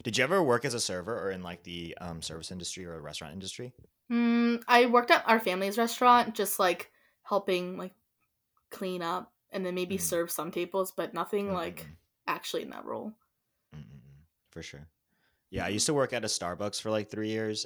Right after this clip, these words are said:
Speaker 1: and
Speaker 2: Mm.
Speaker 1: I absolutely hated it. I hated when, like, some suburban mom would come in and was
Speaker 2: Mm-hmm.
Speaker 1: like, "Um, I actually got a venti skim soy,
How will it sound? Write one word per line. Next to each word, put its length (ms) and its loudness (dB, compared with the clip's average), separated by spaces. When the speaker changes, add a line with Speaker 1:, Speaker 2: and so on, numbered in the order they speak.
Speaker 1:
and 500 -2
Speaker 2:
Mm. 140 -4
Speaker 1:
I 640 -6
absolutely 460 -6
hated 280 -10
it. 220 -6
I 120 -2
hated 440 -4
when, 200 -4
like, 320 -4
some 500 0
suburban 600 -4
mom 340 -4
would 140 -8
come 240 -8
in 160 -2
and 100 -4
was 220 -4
Speaker 2:
Mm-hmm. 20 -8
Speaker 1:
like, 360 -8
"Um, 240 -8
I 120 -6
actually 360 -8
got 320 -4
a 360 -8
venti 320 -12
skim 680 -6
soy, 1040 -6